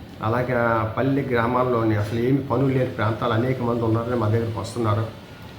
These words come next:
మరి ఆ వాళ్ళకి మేము పని కల్పించాలనుకుంటున్నాం.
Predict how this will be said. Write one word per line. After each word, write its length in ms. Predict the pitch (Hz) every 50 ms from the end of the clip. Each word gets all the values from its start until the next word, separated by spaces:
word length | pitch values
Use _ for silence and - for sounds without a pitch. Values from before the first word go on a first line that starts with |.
| - -
మరి 420 | - 110 113 113 107 107 113 113 - - -
ఆ 240 | - 107 107 104 104
వాళ్ళకి 320 | 104 107 107 107 110 110
మేము 180 | 110 117 120 110
పని 180 | 113 117 135 131
కల్పించాలనుకుంటున్నాం. 1200 | - 127 113 113 - 127 123 123 - 117 113 113 113 107 110 110 113 110 107 107 - 110 110 110